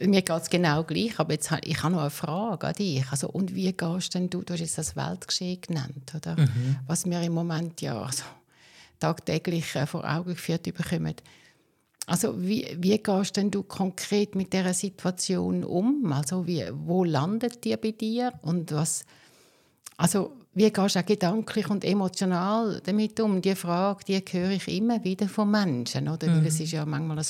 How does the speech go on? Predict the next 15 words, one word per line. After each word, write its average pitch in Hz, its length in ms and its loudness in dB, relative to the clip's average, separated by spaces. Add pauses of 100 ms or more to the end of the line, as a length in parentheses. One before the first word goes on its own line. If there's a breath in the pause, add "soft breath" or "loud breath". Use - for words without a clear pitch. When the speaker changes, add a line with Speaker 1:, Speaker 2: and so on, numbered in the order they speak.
Speaker 1:
pures - 280 -2
Entsetzen. 185 680 -4
Speaker 2:
Ja, 160 180 4
ja, 185 160 0 (100)
genau. 180 160 -2 (120)
Speaker 1:
Ja, - 80 2
und 160 120 -6
du 185 80 4
hast 180 140 2
dich 165 120 -4
entschieden, 165 580 -2
wirklich 175 340 -2
in 160 60 -4
deinem 175 200 0
ganz 165 400 -2